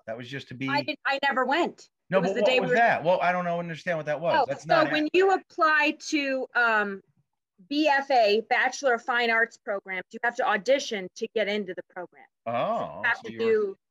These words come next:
Speaker 2: a comedic and a serious monologue and then sing two songs.
Speaker 1: Isn't that funny?
Speaker 2: And then
Speaker 1: So at this moment, your life took a fork in the road. You could have been at that audition and you could have been right now, uh, uh, uh,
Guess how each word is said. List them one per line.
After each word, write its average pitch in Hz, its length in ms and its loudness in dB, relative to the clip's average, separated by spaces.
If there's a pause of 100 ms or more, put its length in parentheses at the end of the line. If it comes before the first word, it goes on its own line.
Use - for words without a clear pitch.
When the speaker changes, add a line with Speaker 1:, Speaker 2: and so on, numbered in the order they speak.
(340)
Speaker 2:
a 220 60 -4
comedic 269 580 -4
and 254 100 -2
a 247 40 -2
serious 254 480 0
monologue 208 580 0
and 208 120 -8
then 202 180 -10
sing 220 300 -4
two - 160 -12 (100)
songs. 160 340 -16 (460)
Speaker 1:
Isn't 247 160 -8
that 269 180 -6
funny? 269 280 -2
Speaker 2:
And 226 160 2
then - 0 -
Speaker 1:
So 220 60 -8 (580)
at - 160 -8
this 269 180 -6
moment, 262 380 2
your 202 120 -8
life 220 300 -4
took 240 160 -6
a 208 60 -8
fork 226 360 -6
in 233 100 -2
the 226 60 -4
road. 233 300 2
You 220 120 2
could 254 160 -6
have 196 100 -6
been 190 160 -2
at 196 160 -4
that 180 160 -2
audition 196 500 -6 (240)
and 175 100 2
you 208 80 2
could 226 160 -4
have 196 100 -2
been 202 180 -2
right 185 300 -2
now, 175 500 -4 (920)
uh, - 220 -6
uh, 175 220 -6
uh, - 80 -8